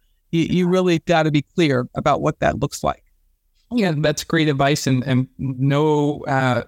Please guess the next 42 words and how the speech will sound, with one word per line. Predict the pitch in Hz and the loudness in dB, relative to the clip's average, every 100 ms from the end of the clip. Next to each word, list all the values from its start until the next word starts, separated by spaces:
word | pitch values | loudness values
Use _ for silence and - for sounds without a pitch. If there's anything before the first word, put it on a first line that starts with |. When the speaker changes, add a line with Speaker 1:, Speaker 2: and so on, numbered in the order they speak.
| - | -4
Speaker 2:
time | 147 135 131 | 0 2 2
more | 131 135 | 2 2
than | 131 123 120 | 0 0 0
now | 127 165 135 104 | 0 0 0 -2
with | 107 - | -6 -6
people | 131 123 120 | -4 -2 -4
switching | - 135 - 135 113 | -4 -4 -2 0 0
jobs, | 123 120 123 123 - - _ - | 0 0 0 -2 -6 -18 _ -8
companies | 165 - 139 - | -4 -2 -2 -2
changing | - 135 127 123 | -2 0 2 0
so | 113 139 | 0 0
rapidly, | 117 120 117 - 113 | 0 0 0 -2 -2
industries | 127 139 139 - 135 | 0 0 0 0 -2
transforming. | - 151 120 - 127 120 117 120 _ _ _ _ - | 0 0 0 0 0 2 2 -2 _ _ _ _ -6
That | 127 127 - | -2 -2 0
sense | 151 131 | 0 0
of | 131 | 0
who | 131 135 | 0 0
you | 131 127 123 | 2 2 2
are, | 131 127 123 | 2 2 -2
what | 120 131 | -2 -2
you | 135 | -2
stand | 123 - 123 151 | -2 -2 0 0
for | - 143 123 120 - 135 127 | -2 -2 0 -2 -6 -12 -8
is | 131 131 120 | -2 -2 -4
all | - 131 139 | -4 -2 0
that | 143 - | -2 -2
we | 156 | -2
carry | 135 - 156 139 | -2 0 0 2
with | 151 196 | 0 0
you. | 123 101 110 | -2 -2 -4
So | - 135 123 120 120 _ _ | -2 0 0 -2 -4 _ _
I | 135 | -4
think | 135 | -2
it's | 127 - _ 156 | -4 -8 _ -8
some | - 139 | -2 0
wise | 139 139 | 0 0
words | 139 143 151 | 0 0 0
there. | - 98 - 131 _ _ _ _ _ _ _ | -2 -2 -4 -20 _ _ _ _ _ _ _
Speaker 1:
<laughs> | 214 180 226 165 _ _ _ - | -2 -2 -6 -8 _ _ _ -4
Thank | 160 165 | -4 -4
you. | - | -12